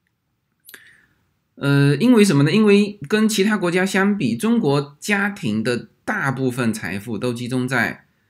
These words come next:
住宅和投资的物业上。呃，有些人是住宅，买住宅，有些人是买店面。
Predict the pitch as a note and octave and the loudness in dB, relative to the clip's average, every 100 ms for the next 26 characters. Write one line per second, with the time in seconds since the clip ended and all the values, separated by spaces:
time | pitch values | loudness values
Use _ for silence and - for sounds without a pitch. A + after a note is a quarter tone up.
0 | _ _ _ - D3+ A#2+ D#2+ G#2+ - G#2 | _ _ _ 0 0 0 -2 -6 -6 -6
1 | A2+ - G#2 G#2 C3+ C#3+ F#3 G3+ G#3 G3+ | -6 -8 -6 -2 -4 -4 -2 0 0 -4
2 | F#2 - F3+ C#3+ C3 A#2+ E3 C3+ D3 _ | -4 -4 -2 0 0 -2 -4 -6 -8 _
3 | F2+ F2+ G#2+ A2+ F3 D3 A2+ A#2+ B2 A2+ | -12 -6 -6 -2 0 2 0 -2 -8 -6
4 | B2+ - G1+ - - G#2 E2+ B2 F3+ C#3 | -6 -8 -14 -16 -6 -6 -6 -8 -6 -6
5 | - E2 G2+ D3 C#3+ C3+ C3 G2 - D#3+ | -6 -6 -6 -4 -2 -2 -2 -6 -4 -4
6 | D3+ E3+ - | -2 -4 -6